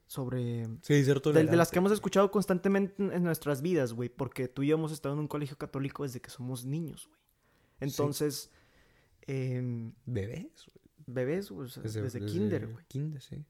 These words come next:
Speaker 1: Este, entonces, así fue nuestro camino, güey, y,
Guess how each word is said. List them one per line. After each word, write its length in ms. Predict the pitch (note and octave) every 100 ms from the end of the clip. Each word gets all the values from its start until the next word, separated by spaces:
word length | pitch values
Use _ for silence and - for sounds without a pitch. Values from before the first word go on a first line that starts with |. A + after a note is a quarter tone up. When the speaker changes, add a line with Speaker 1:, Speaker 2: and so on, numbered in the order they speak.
| _
Speaker 1:
Este, 380 | - C3 - -
entonces, 800 | B2+ A#2+ C3 B2 D3+ C#3 - - _ _ _ _ _ _ _ _
así 240 | C#3+ - C3+
fue 140 | D3+
nuestro 280 | D#3+ - E3+
camino, 360 | D#3 F3 G#3
güey, 300 | A#3 B3 C4 -
y, 640 | - D3 C#3 C3+ B2+ A#2+